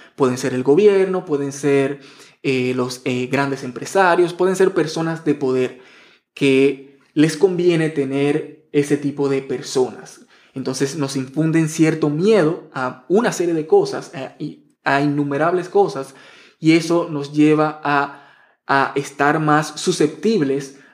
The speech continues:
a los que no, a, a lo que no quieran, los, lo que nos quieran vender. Entonces, eh, también tenemos series de, de televisión que nos generan ansiedad, nos generan en-, estrés,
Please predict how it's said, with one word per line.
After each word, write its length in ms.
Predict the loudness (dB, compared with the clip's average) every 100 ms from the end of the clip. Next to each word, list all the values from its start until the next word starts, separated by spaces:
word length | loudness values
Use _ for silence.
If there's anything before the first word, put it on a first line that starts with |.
| _ 0
a 360 | 2 2 -2
los 240 | 0 -2 -2
que 160 | -6
no, 280 | -4 -4 -6 -2
a, 140 | -2
a 140 | 2 0
lo 100 | 0
que 80 |
no 160 | -4 -6
quieran, 480 | -2 0 0 -4 -4
los, 320 | -4 -4 -12
lo 200 | -2 -2
que 80 | 0
nos 180 | -6 -6
quieran 340 | -2 -2 0
vender. 520 | -4 -4 -8 -10 -12 _ -20 -20 -20 -18 -4
Entonces, 580 | -2 0 2 2 0 -8 _ _ _ _ -4
eh, 120 | -2
también 440 | 0 0 2 0
tenemos 360 | 0 -2 -2 -2
series 340 | 0 0 0
de, 220 | -2 -8 -8
de 200 | -4 -4
televisión 720 | -2 -6 -6 2 2 2 -8 -20 _ _ _
que 640 | 2 4 4 2 -2 -8 -6
nos 220 | -6 -4
generan 360 | -6 -2 -2
ansiedad, 720 | -4 -10 -12 -8 0 2 0
nos 180 | -4 -10
generan 380 | -8 -6 -6 -6
en-, 180 | -10 -10
estrés, 580 | -10 -10 -4 0 0 -2